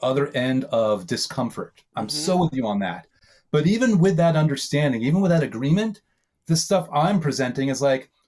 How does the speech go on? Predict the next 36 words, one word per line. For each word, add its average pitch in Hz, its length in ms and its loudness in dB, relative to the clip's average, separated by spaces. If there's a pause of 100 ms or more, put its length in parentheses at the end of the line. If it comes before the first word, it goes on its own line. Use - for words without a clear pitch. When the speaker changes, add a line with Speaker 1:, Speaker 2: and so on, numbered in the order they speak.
(120)
Speaker 1:
we're 175 180 2
not 226 220 2
even 156 180 4
at 143 140 0
the 135 80 -2
uncomfortable 139 640 -2
yet. 104 260 -8 (380)
I 180 160 0
am 233 160 2
challenging 170 600 0
people 120 520 -8 (180)
to 156 120 -4
sit 190 240 -2
around 170 220 2
for 165 80 0
five 170 280 2
minutes 175 260 4
and 170 300 2
feel 180 400 0
good, 175 640 0
not 147 300 0
feel 117 200 -4
bad. 92 360 -6 (100)
Speaker 2:
Yeah. 123 320 -12
Speaker 1:
And 160 100 4
it's 151 140 2
like, 170 220 2 (300)
I 175 140 0
am 220 100 -2
making, 196 480 0 (400)
and 175 200 -2
by 190 160 2
the 233 100 0
way, 170 380 0
you 190 80 0
know, 135 220 -2